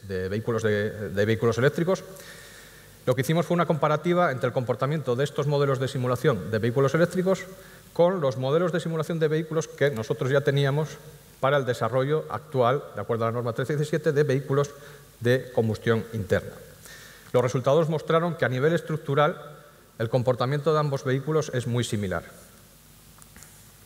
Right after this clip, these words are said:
Por tanto, lo que hicimos fue seleccionar un vehículo que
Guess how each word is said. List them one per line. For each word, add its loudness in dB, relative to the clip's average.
Por 4
tanto, 2
lo 4
que -2
hicimos 0
fue 2
seleccionar 0
un 2
vehículo 2
que 0